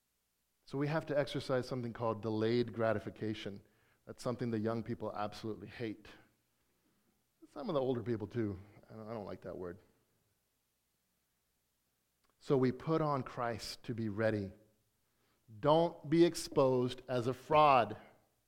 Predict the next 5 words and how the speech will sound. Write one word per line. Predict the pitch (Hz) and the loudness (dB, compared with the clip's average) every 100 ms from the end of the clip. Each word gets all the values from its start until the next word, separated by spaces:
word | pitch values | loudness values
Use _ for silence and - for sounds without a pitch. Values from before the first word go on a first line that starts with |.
| _ _ _ _ _ _ _ | _ _ _ _ _ _ _
The | 135 | 0
assurance | 131 - 180 190 185 | 0 6 6 8 6
of | 180 165 | 4 6
our | 165 | 4
salvation | 160 160 135 147 151 135 110 | 4 4 4 4 2 0 -4